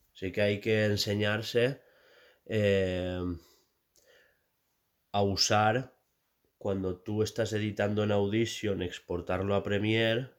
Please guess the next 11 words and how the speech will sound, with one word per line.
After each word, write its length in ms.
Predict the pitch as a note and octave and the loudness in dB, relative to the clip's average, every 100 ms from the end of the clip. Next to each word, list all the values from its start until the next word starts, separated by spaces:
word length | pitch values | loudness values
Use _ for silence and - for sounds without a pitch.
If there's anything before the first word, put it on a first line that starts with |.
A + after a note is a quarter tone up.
| _ - | _ -8
pasando 520 | G2 - F#2+ G2+ G2+ | -6 -4 -2 -2 0
por, 680 | G2 F#2+ F2+ F2+ F2 D#2+ - | 2 2 2 -2 -6 -8 -8
por 180 | F#2 F#2 | -4 -2
una 160 | G2 | -4
aplicación 400 | F#2+ F#2+ G2 G2 | -4 -4 -6 -6
que 80 | G2 | -6
se 100 | G2+ | -4
llama 180 | F#2+ E2+ | -4 -4
Bridge. 500 | E2 A2+ - - - _ _ _ _ _ _ _ _ _ _ _ _ - | -4 -6 -8 -14 -18 _ _ _ _ _ _ _ _ _ _ _ _ -6
¿Vale? 360 | G2 F#2+ A2 - _ _ - | -2 -2 -2 -8 _ _ -6
Y, 680 | B2 B2 A#2 A2 G#2 G2+ | -2 0 0 -2 -2 -2